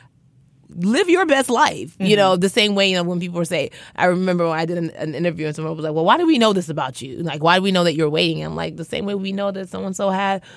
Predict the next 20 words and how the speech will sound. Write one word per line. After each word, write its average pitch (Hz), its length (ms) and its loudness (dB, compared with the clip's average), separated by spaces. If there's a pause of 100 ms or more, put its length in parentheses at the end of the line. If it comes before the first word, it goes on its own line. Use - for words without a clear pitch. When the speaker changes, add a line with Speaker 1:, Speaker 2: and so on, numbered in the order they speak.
(120)
Speaker 1:
a 185 100 0
one-night 220 320 2
stand. 165 500 -2
Like, 165 220 0 (220)
Speaker 2:
<laughs> - 240 -20
Speaker 1:
they're 196 160 4
not 320 160 0
keeping 233 220 2
that 302 300 2 (180)
to 247 100 -4
Speaker 2:
Yeah. 190 140 0
Speaker 1:
themselves. 180 400 0
So, 247 80 -4
Speaker 2:
Yeah. 220 60 -2
Speaker 1:
like, 208 280 -4 (100)
I 196 140 0
don't 381 120 0
have 339 100 -4
to, - 80 -14
like, 214 240 -2